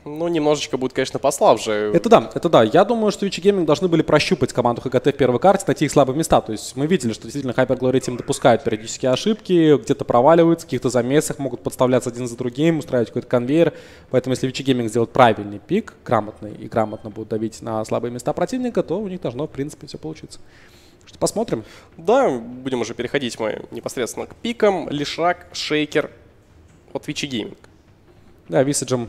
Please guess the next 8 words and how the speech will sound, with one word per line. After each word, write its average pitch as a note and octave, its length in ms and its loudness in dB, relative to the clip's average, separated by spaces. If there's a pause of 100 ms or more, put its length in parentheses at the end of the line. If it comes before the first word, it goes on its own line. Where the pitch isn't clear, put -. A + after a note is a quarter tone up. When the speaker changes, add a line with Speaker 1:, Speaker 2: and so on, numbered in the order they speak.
Speaker 2:
Hyper B2+ 220 -2
Glory B2 220 0
Team B2 160 -2
ответили A2+ 420 -2
и A2 800 -4
на A#2+ 80 -10
Ф B2 120 -6
П. A#2 140 0